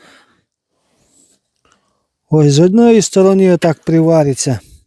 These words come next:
Я не знаю, я не сварщик, наскільки може від температури їх, звісно, покрутить оці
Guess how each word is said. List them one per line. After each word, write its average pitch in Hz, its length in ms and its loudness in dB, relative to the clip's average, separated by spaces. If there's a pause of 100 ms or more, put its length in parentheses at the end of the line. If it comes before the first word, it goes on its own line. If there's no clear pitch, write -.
(680)
Я 170 140 0
не 180 120 2
знаю, 185 340 2
я 175 100 2
не 170 140 -4
сварщик, 170 500 -4
наскільки 160 520 -2
може 156 440 0 (1040)
від 151 120 -6
температури 165 680 0
їх, 156 300 -2
звісно, 151 440 -4
покрутить 165 560 -4
оці 135 360 -2